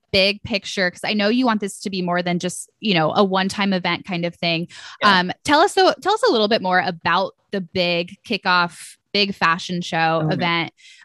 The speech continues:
Speaker 1: Um, and then we can talk a little bit more too about, you know, like, what's next and what's, what's the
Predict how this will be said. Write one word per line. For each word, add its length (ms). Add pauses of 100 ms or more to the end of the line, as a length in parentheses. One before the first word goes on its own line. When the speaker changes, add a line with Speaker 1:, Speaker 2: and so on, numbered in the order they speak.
Speaker 1:
Um, 320
and 200
then 420
we 80
can 140
talk 220
a 20
little 180
bit 140
more 180
too 240
about, 420
you 120
know, 80
like, 160
what's 240
next 420
and 100
what's, 380
what's 200
the 140